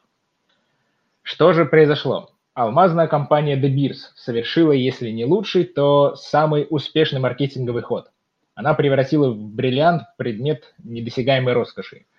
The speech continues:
Если не слышали, что обручальное кольцо стоит двух ваших зарплат, то скажите спасибо De Beers. Однако мало кто знает, что всеми этими украшениями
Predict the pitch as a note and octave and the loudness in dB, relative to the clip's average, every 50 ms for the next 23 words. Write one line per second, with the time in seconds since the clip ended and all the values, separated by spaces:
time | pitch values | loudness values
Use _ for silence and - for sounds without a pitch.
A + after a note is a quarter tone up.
0 | _ _ - _ _ - D#3+ F#3 F#3 D3+ C#3 - - F3+ G3+ G3 - C3+ A#2+ A2+ | _ _ -20 _ _ 0 2 2 2 0 -4 0 2 2 4 2 0 -4 -6 -6
1 | - - C3+ C3 C3 B2+ C#3 C#3+ C3+ - D#3+ D3+ D3 C#3+ C#3 C#3 - - _ _ | -4 0 0 2 2 2 0 0 2 2 2 2 2 0 -4 -8 -10 -16 _ _
2 | _ - - C#3+ C#3 C3+ C3+ - D3+ C3+ A2+ F#2+ - - - - - - C#3+ C#3 | _ -4 -2 0 0 0 -2 0 0 0 0 0 -2 -10 -20 -8 -2 0 2 2
3 | B2+ A#2+ - - _ - B2+ D3 D3+ C#3 - C#3 C#3 C3 - B2+ G#2 - B2 C3+ | 2 0 -4 -8 _ -4 0 0 0 2 2 2 2 2 0 -2 -6 -4 -4 -4
4 | C#3 - D#3+ F3 G3+ - - _ _ _ _ _ _ - B2 A#2+ A#2+ A#2+ A#2+ A#2+ | -2 2 2 2 2 0 -4 _ _ _ _ _ _ -4 -2 0 2 2 0 -2
5 | A2+ - - - A2+ B2 D3+ D3 - - - - A#2+ - - C3+ C3 C3 A2+ A#2+ | -4 -6 -6 -6 -4 -2 -2 -4 -6 -6 -4 -4 -2 -2 -2 -2 -2 -2 -2 -4
6 | G#2 G2 F#2+ - - - - _ _ _ _ _ _ _ _ _ _ _ _ _ | -6 -6 -8 -10 -12 -16 -20 _ _ _ _ _ _ _ _ _ _ _ _ _
7 | _ _ - - G2 G#2 D#3 F3 - - C#3+ C3 C#3 E3 E3+ D#3 C#3 - - C3 | _ _ -10 -8 -4 0 0 0 2 0 0 2 4 4 4 4 2 0 -2 -6
8 | A2 G#2 D3+ E3+ E3+ D3 B2+ - - - B2+ A#2 A2 - - D3 D3+ D3 C#3+ C3+ | -4 0 2 2 2 2 0 -4 -6 -4 -4 -4 -4 -2 -4 -2 -2 -2 -2 -2
9 | - C3+ C3+ B2+ C3 - C3+ B2+ - - D#3 D#3 D#3 C#3+ C3 A#2+ A#2 A2 G#2 G2 | -4 -4 -4 -2 -2 0 -2 -2 0 2 2 4 4 2 0 -4 -4 -4 -4 -6
10 | F#2 - | -6 -8